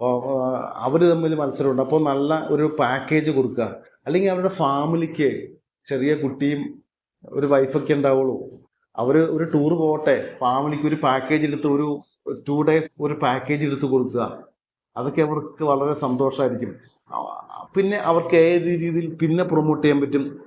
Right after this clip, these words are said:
അവരുടെ ലൈഫിനൊരു സെക്യൂരിറ്റി കൊടുക്കാൻ പറ്റും.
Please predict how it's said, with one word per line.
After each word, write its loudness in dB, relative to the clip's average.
അവരുടെ 0
ലൈഫിനൊരു 0
സെക്യൂരിറ്റി -2
കൊടുക്കാൻ 0
പറ്റും. -10